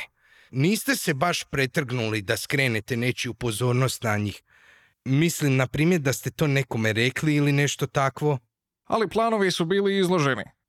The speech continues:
Speaker 1: „Izloženi? Na kraju sam morao sići u podrum da ih nađem.”
Speaker 2: „Tamo je izložbeni odjel.”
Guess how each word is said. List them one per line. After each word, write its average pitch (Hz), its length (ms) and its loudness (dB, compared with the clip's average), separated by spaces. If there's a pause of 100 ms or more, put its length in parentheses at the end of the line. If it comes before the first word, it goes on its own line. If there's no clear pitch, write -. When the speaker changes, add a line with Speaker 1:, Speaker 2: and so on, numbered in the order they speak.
(120)
Speaker 1:
„Izloženi? 165 840 0 (380)
Na 139 120 0
kraju 254 300 2
sam 196 200 0
morao 226 320 2
sići 208 520 0
u 165 100 2
podrum 160 580 2
da 113 120 2
ih 104 180 -2
nađem.” 92 440 -6 (400)
Speaker 2:
„Tamo 135 340 0
je 180 220 2
izložbeni 131 680 2
odjel.” 202 340 2